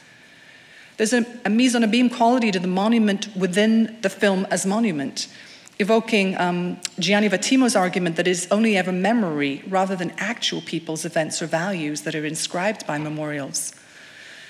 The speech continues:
This feels counterintuitive in the case of cinema, whose indexicality, what we might think of its fleshy invocation of the human and animal, might seem far more tangible than the ancient structure or bronze sculpture.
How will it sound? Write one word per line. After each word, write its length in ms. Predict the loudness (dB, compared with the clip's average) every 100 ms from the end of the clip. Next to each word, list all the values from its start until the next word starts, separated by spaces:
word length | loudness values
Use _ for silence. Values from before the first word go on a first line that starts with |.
| -20 -20 -20 -20 -2
This 300 | 0 0 -4
feels 400 | -6 0 2 2
counterintuitive 800 | 2 4 4 4 2 4 4 2
in 60 | 0
the 40 |
case 260 | 0 -2 0
of 80 |
cinema, 440 | -2 2 4 4 0
whose 180 | 0 0
indexicality, 1000 | 2 0 -2 -2 0 2 4 2 0 0
what 140 | 0 2
we 80 |
might 240 | 2 0 -2
think 240 | -2 0
of 140 | 0 -2
its 300 | -4 -8 -10
fleshy 720 | -16 -4 0 2 2 2 0
invocation 760 | 0 -2 0 0 0 0 -2
of 80 | -4
the 80 | -6
human 420 | -2 2 2 2
and 180 | -2 -2
animal, 480 | 0 2 0 -4 -8 -14 -14 -2
might 180 | 0 0
seem 260 | 0 0 0
far 340 | 0 0 0
more 180 | -2 -4
tangible 680 | -2 0 0 0 -4 -8 -10 -16 -8
than 100 | -2
the 160 | -2 0
ancient 420 | -2 -2 -4 -4
structure 600 | -2 -2 -2 -2 -2 -4 -8 -8
or 100 | -6
bronze 440 | -4 -2 -2 -2
sculpture. 580 | -4 0 -2 -2 -6 -6